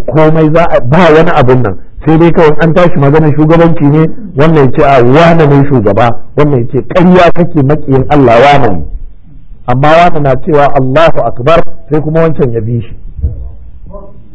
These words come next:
Ba kuma wanda zai kafirta wani a cikinsu.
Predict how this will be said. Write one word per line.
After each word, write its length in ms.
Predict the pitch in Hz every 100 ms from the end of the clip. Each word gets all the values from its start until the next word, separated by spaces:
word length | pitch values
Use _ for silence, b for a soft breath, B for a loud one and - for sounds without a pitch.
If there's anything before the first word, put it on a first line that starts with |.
| - - - - - - - - - - -
Ba 220 | 143 190
kuma 200 | 180 185
wanda 200 | 202 180
zai 120 | 170 160
kafirta 440 | 165 160 127 -
wani 140 | 135
a 80 | 127
cikinsu. 380 | 110 - 104 -